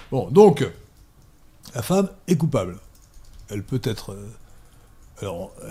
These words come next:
elle peut être moins coupable moralement, euh, d'abord parce qu'on lui dit que c'est un tas de cellules et que c'est pas un enfant, donc on, on lui ment. Euh, ensuite, parce que, euh, ça, c'est la première chose. Euh, non, lui, ensuite, on lui dit que c'est très bien. Ensuite, parce que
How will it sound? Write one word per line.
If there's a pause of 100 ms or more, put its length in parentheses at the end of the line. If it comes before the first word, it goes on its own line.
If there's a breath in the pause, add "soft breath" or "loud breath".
(140)
elle
peut
être
moins
coupable
moralement, (880)
euh,
d'abord
parce
qu'on
lui
dit
que
c'est
un
tas
de
cellules
et
que
c'est
pas
un
enfant,
donc
on, (140)
on
lui
ment. (1080 soft breath)
Euh,
ensuite,
parce
que,
euh, (640)
ça,
c'est
la
première
chose. (100)
Euh,
non,
lui,
ensuite,
on
lui
dit
que
c'est
très
bien.
Ensuite,
parce
que